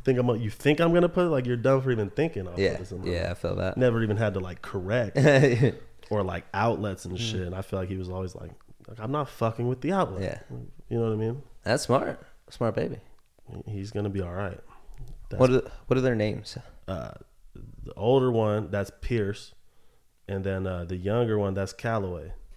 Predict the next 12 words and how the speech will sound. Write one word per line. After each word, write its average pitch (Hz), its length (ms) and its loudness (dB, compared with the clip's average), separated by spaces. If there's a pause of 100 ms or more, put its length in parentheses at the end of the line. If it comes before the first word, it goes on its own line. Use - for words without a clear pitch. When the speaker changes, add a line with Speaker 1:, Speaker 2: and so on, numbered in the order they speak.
(600)
Speaker 2:
Are 101 100 4
they 104 120 6
named 104 220 4
after 101 220 0
everyone 101 300 0
in, 98 340 -2 (360)
in 95 80 -6
particular? 120 380 -6 (560)
Just 95 240 -4
like 98 140 4
the - 60 -4
names? 101 300 -2